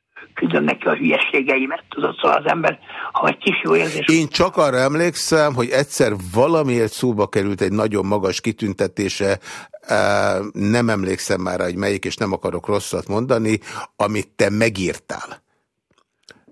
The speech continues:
Speaker 2: Eh,
Speaker 1: Igen, igen, mert akkor, mert ennyire nem értettem a politikához, akkor is.
Speaker 2: És akkor
Speaker 1: Érdekes.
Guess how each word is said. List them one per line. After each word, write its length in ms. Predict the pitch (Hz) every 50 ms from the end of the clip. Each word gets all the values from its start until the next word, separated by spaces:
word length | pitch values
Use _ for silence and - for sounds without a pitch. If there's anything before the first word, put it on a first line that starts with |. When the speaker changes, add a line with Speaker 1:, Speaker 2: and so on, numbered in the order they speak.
| _ _ _
Speaker 2:
Eh, 840 | - 101 98 98 98 95 95 95 98 98 98 98 95 95 95 95 98 -
Speaker 1:
Igen, 340 | - 240 214 190 185 190 254
igen, 300 | 311 285 240 240 220 214
mert 140 | 233 240 226
akkor, 240 | 226 - - 294
mert 160 | 262 247 277 311
ennyire 320 | 320 302 277 262 247 233
nem 180 | 233 240 226 220
értettem 440 | 202 185 - - - - - 202
a 80 | 190 170
politikához, 880 | 156 - 202 185 170 165 - - - - 147 139 143 139 147 139 123 -
akkor 400 | - 180 156 - - - - -
is. 60 | -
Speaker 2:
És 200 | - 131 - - -
akkor 480 | - 147 131 - - 156 139 135 - - - _
Speaker 1:
Érdekes. 260 | - 180 - -